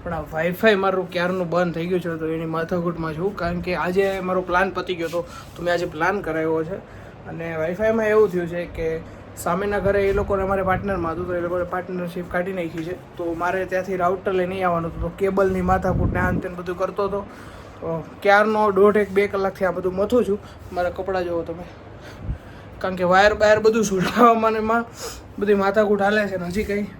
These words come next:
વાઈફાઈ ને એવું કંઈ ચાલુ થયું નથી. રાઉટર ને બધું એમને જ પડ્યું છે. તો કાંઈ નહીં, બધી માથાકૂટ કરું છું. પપ્પા કે હવે હું આવું છું, તો એનું મગજ નથી હાલતું એ કે, તો હવે પપ્પા કરશે બધું.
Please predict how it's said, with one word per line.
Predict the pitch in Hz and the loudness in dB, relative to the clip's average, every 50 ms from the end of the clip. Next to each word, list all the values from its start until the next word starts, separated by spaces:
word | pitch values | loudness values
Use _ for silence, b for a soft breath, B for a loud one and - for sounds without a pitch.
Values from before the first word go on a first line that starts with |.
| - 180 | -8 -4
વાઈફાઈ | 175 175 185 185 196 190 | -2 -2 0 0 0 0
ને | 185 185 | 0 -2
એવું | 185 175 | -2 -2
કંઈ | 180 175 | -2 -4
ચાલુ | 175 - 180 180 185 185 | -2 0 0 2 2 2
થયું | 170 - 190 185 185 | 0 0 0 0 0
નથી. | 196 196 202 185 | 0 0 -2 -2
રાઉટર | 165 165 170 170 151 - 170 | -2 -2 -2 -4 -6 -6 -6
ને | 170 | -6
બધું | 165 165 165 165 | -6 -6 -6 -6
એમને | 165 165 175 180 185 185 180 | -6 -6 -6 -6 -6 -6 -6
જ | |
પડ્યું | - - 165 175 208 220 196 | -4 -2 -2 0 0 0 0
છે. | 147 180 180 B B B B B B B B B B - - | 0 -2 -6 B B B B B B B B B B -12 -12
તો | - | -10
કાંઈ | - - 185 196 202 | -6 -4 -4 -2 -2
નહીં, | 202 190 180 | -4 -6 -6
બધી | 180 175 170 | -6 -6 -6
માથાકૂટ | 160 165 180 170 185 165 156 160 160 - | -4 -4 -4 -4 -6 -6 -6 -8 -10 -8
કરું | - 165 165 180 175 160 | -8 -6 -6 -6 -6 -8
છું. | 160 160 - - - | -10 -14 -14 -12 -10
પપ્પા | 180 175 - 202 196 | -10 -6 -2 -2 -2
કે | 196 196 196 190 | -2 -2 0 0
હવે | 190 185 | 2 2
હું | 180 180 190 202 202 185 | 2 0 0 4 4 8
આવું | 202 214 226 214 220 | 8 8 6 6 2
છું, | 233 269 - B B B B B B B B B - - | -2 -6 -6 B B B B B B B B B -8 -2
તો | 185 180 | 0 0
એનું | 180 180 175 | 0 0 -2
મગજ | 175 185 185 196 180 | -2 0 0 0 0
નથી | 185 202 190 185 | 0 -2 0 0
હાલતું | 202 196 202 196 202 | 0 0 2 2 2
એ | 202 202 | 2 2
કે, | 196 226 247 240 254 B B B B - | 2 2 2 2 0 B B B B -6
તો | 170 170 | -4 -4
હવે | 170 170 165 | -2 -4 -4
પપ્પા | - 185 180 196 180 | -6 -6 -2 0 0
કરશે | 156 - 185 180 180 - 196 | 0 0 -4 -6 -4 -4 -4
બધું. | 170 160 156 165 208 240 | -2 -2 -4 -4 -6 -6